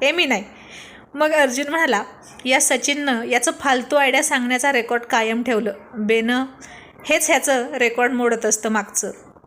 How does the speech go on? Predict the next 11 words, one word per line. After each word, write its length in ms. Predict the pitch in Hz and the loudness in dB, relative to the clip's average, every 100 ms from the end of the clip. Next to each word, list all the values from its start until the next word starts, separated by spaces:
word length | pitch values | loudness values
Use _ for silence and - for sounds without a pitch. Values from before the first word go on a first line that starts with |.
| _ - | _ -4
मी 280 | 247 254 285 | -2 -2 -4
फालतू 320 | 254 233 226 262 | -2 0 0 2
आयडिया 260 | 240 247 | 2 2
सांगण्याचा 400 | 254 240 233 247 | 0 0 0 -2
नवा 260 | 233 240 240 | 0 0 0
विक्रम 340 | 247 240 233 302 - | -2 -2 -4 -4 -12
नाम-, 300 | 240 220 214 208 - | -4 -2 -2 -6 -10
नावावर 480 | 226 226 208 208 226 | -4 -2 -2 -2 -2
नोंदवतो. 500 | 233 214 202 190 - - - - - - - - - | -2 -2 -4 -6 -12 -14 -20 -20 -20 -20 -20 -20 -2
अशा 300 | 269 - 302 | 0 2 2
अवतारात 500 | 277 254 294 311 247 | 2 2 2 4 2